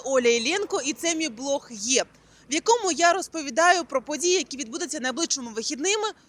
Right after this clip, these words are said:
у найріднішому моєму місті Києві. Особливість подій, які я анонсую, це їх вартість. Безкоштовна. Або доступна кожному, п-, майже кожному пересічному,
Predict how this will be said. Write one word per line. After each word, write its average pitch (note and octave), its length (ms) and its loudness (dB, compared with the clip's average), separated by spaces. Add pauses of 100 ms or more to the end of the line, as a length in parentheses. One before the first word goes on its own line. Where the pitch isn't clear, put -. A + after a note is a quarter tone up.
(120)
у C4 120 -8
найріднішому D#4+ 600 -2
моєму C4 340 -4
місті C4+ 320 -8
Києві. A#3 480 -4 (520)
Особливість E4 600 0
подій, C4+ 360 -6
які A#3 340 -8
я B3 180 -2
анонсую, D4 720 -4
це D4+ 340 -2 (140)
їх A#3 280 -12
вартість. G3+ 640 -4 (360)
Безкоштовна. G#3 880 -2 (400)
Або D4 360 2
доступна D#4+ 580 -6
кожному, C#4+ 480 -6
п-, A3+ 140 -10
майже A3 360 -2
кожному F3+ 420 -4
пересічному, A3 680 -4